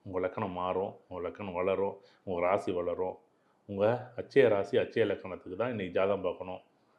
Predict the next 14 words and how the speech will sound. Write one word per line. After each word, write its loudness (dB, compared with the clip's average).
கண்டிப்பா 2
ஒவ்வொரு 4
வருடமும் 2
ஒவ்வொரு 6
பத்து 8
வருஷத்துக்கும் 4
லக்கணங்கிறது -2
மாறும். 0
கண்டிப்பா 2
லக்கண 0
புள்ளி -2
மாறும், -2
நட்சத்திரங்கள் 4
மாறும். 0